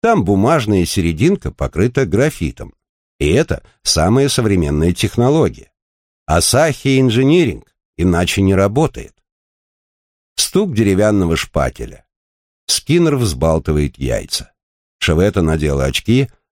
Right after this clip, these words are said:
Темнота. Полная темнота. "Кэтрин Хепберн", сказал Скиннер.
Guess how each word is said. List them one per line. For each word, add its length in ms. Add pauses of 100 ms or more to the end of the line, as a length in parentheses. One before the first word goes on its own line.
(120)
Темнота. 720 (360)
Полная 460
темнота. 680 (1300)
"Кэтрин 480
Хепберн", 760 (280)
сказал 460
Скиннер. 520